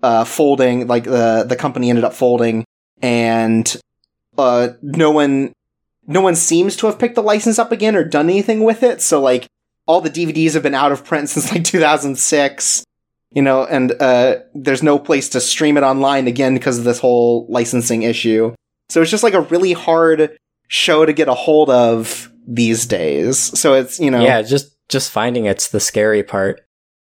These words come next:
Speaker 1: Yeah, wow. Oof. The real horror is all of the, uh, all of the sites I had to visit to find it. Ugh. Yeah, so, uh, for this, uh, for this one, just to kind of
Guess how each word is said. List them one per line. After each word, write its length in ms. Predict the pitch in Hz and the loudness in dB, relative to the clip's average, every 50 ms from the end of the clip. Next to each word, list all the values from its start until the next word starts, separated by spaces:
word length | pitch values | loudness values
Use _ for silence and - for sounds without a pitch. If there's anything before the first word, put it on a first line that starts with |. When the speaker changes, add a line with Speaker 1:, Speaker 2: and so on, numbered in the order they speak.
| _ _ _ _ _ _ | _ _ _ _ _ _
Speaker 1:
Yeah, 280 | - 208 175 - - - - - - | -6 -4 -2 -2 -4 -6 -8 -10 -4
wow. 320 | 123 120 127 123 117 127 - - | -2 -2 -2 -2 -2 -4 -4 0
Oof. 380 | 202 208 170 170 - - - _ _ _ _ _ _ _ _ _ _ - - - - - - _ _ _ - | 0 0 0 0 -6 -14 -20 _ _ _ _ _ _ _ _ _ _ -20 -20 -20 -20 -20 -20 _ _ _ -6
The 160 | - 165 165 | -2 0 2
real 180 | 160 190 202 | 4 4 4
horror 340 | 202 - 190 170 151 147 147 | 4 4 4 4 4 4 4
is 140 | 147 147 143 | 2 2 4
all 200 | 156 147 147 147 | 4 4 4 2
of 100 | 139 131 | 2 0
the, 200 | 139 131 127 127 | -2 0 2 2
uh, 300 | 123 120 127 143 170 165 - _ _ _ _ | 2 2 2 0 0 -2 -8 _ _ _ _
all 140 | 151 143 139 | 0 0 2
of 80 | 127 | 0
the 80 | 139 139 | -2 -2
sites 400 | - - - 151 151 165 165 - | -2 0 0 0 0 0 0 0
I 80 | 131 | 0
had 180 | - 151 131 - | 0 0 -2 -2
to 60 | 139 | -2
visit 300 | 131 139 131 123 139 131 | -2 -2 -2 -2 -2 -4
to 60 | 143 | -4
find 340 | 131 - 139 139 151 135 110 | -2 -2 0 0 0 -2 -2
it. 140 | 104 101 101 | -6 -4 -2
Ugh. 460 | 123 139 147 135 120 123 127 127 - _ - - - _ _ _ _ _ _ _ _ _ _ _ _ _ _ _ _ _ _ _ _ _ _ _ _ _ | 0 2 2 4 4 4 2 2 -2 _ -18 -20 -20 _ _ _ _ _ _ _ _ _ _ _ _ _ _ _ _ _ _ _ _ _ _ _ _ _
Yeah, 180 | - 262 262 240 | -2 0 0 2
so, 360 | - - - 208 196 190 185 185 | 0 2 2 4 4 4 4 2
uh, 360 | 185 185 180 175 175 170 156 | 2 4 4 6 4 4 2
for 140 | - - 208 | 0 0 2
this, 480 | 220 240 240 - - - - - - | 2 2 2 0 -2 -4 -4 -4 -2
uh, 440 | 175 165 156 147 143 139 135 - - | 0 2 2 4 4 4 2 2 0
for 120 | - - | -6 -4
this 200 | 180 202 196 - | -4 -2 -2 0
one, 340 | 190 175 170 160 156 151 151 | 0 2 2 2 0 -2 -2
just 200 | - 165 160 - | -2 -2 -2 -2
to 40 | - | -2
kind 180 | - 160 147 143 | -2 0 2 4
of 400 | 139 135 135 135 127 127 - | 4 4 4 2 2 -2 -10